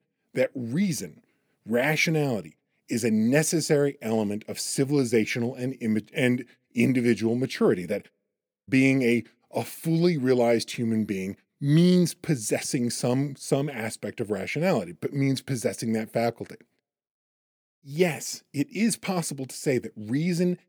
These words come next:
is necessary to being genuinely free as an individual or as a people. And yes, in my opinion, it is possible to say that failing to possess reason is failing to be a fully actualized human being.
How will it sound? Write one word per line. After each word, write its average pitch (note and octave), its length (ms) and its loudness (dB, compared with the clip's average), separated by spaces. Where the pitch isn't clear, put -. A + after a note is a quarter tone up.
is A#2+ 240 -2
necessary A#2 920 -2
to B2 120 -6
being A2 340 0
genuinely A#2+ 720 0
free F2+ 380 -10
as B2 220 4
an C#3 100 2
individual A2 800 -2
or F#2 300 -6
as A2+ 220 -2
a C#3+ 40 -2
people. - 480 -4
And A2+ 220 2
yes, G#2 640 -2
in A#2+ 160 0
my G#2 220 0
opinion, G2 520 -8
it C3 120 -4
is B2+ 120 -4
possible C#3 460 -4
to C3 60 -4
say A#2+ 200 2
that A2 140 2
failing D#3+ 640 4
to - 120 -10
possess E3 440 0
reason F#2+ 460 -6
is C3 260 0
failing D3 600 4
to - 80 -12
be C3+ 100 0
a C3+ 60 0
fully C#3+ 580 -2
actualized A2+ 720 -6
human G#2 280 -4
being. B2 320 4